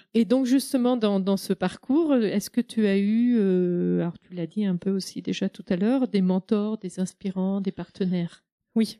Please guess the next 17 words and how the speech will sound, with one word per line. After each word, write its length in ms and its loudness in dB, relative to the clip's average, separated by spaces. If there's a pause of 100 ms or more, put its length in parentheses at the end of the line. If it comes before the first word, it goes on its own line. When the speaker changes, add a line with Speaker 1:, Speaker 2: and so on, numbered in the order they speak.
Speaker 2:
des, 320 0
des 120 0
chefs 200 -2
d'entreprise 540 -4
bretons. 520 -2
Encore 240 0
une 80 0
fois, 120 -2
j'ai 120 0
fait 120 0
beaucoup 240 -12
de 40 0
rencontres. 560 -2
Je 60 2
suis 220 -4
allée, 280 0
euh, 380 -4